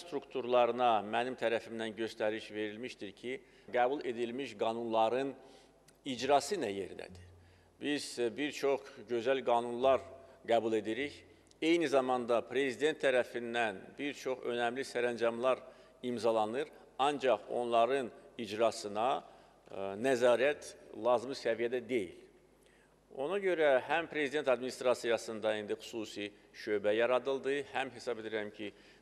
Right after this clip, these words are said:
Milli Məclis də bu işlərlə məşğul olmalıdır, deputatlar. Baxın, görün, qəbul edilmiş, e, qanunlar icra edilir, yoxsa edilmir? Bu qanunları pozurlar, yoxsa pozmurlar?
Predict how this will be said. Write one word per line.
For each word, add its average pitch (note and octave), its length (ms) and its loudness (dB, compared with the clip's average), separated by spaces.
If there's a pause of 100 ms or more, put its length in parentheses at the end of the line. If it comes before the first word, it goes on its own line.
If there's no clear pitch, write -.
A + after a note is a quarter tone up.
(120)
Milli G#2 240 -6
Məclis B2+ 480 -4
də C3+ 160 0
bu C#3 160 -6
işlərlə C3 480 0
məşğul C3 420 -4
olmalıdır, A#2+ 400 -4
deputatlar. G#2 720 -2
Baxın, E3 320 -2
görün, D#3 320 -2 (320)
qəbul A2 240 -2
edilmiş, A2+ 560 -6 (340)
e, G2 140 -12
qanunlar A#2 560 0
icra G#2+ 220 -6
edilir, G#2+ 500 -4
yoxsa B2+ 280 -6
edilmir? B2 520 -6 (380)
Bu A2+ 100 -10
qanunları A#2+ 560 4
pozurlar, C#3+ 480 -2
yoxsa B2+ 320 -6
pozmurlar? B2+ 560 -6